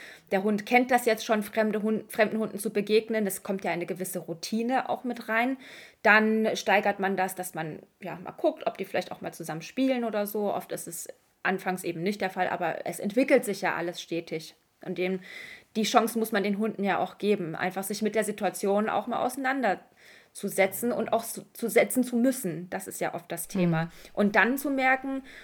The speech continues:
Speaker 1: okay, es ist alles gar nicht so schlimm, wie ich jetzt am Anfang gedacht hab. Und das ist
Speaker 2: Mhm.
Speaker 1: eben genau das Ding, wo die Hunde dann so gestärkt rausgehen. „Hey,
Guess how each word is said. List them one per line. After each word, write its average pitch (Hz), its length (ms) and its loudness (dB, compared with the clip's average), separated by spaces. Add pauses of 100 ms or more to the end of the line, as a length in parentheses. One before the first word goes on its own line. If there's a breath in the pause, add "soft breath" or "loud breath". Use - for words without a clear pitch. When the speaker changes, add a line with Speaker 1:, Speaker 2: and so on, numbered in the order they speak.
(140 loud breath)
Speaker 1:
okay, 226 220 6
es 240 100 10
ist - 300 2
alles 190 320 0
gar 170 160 -2
nicht 185 180 -4
so 180 120 -6
schlimm, 196 340 -2
wie 190 80 -2
ich 180 100 -6
jetzt 180 160 -4
am 202 160 -2
Anfang 226 380 0
gedacht 175 380 0
hab. 233 200 0 (240 loud breath)
Und 202 160 0
das 180 140 8
ist 180 80 0
Speaker 2:
Mhm. 175 60 2
Speaker 1:
eben 233 140 4
genau 220 220 4
das 233 160 4
Ding, 240 220 0
wo 226 40 4
die 208 120 0
Hunde 226 180 0
dann 202 160 -2
so 196 120 -6
gestärkt 196 440 -2
rausgehen. 196 360 -2
„Hey, 285 340 8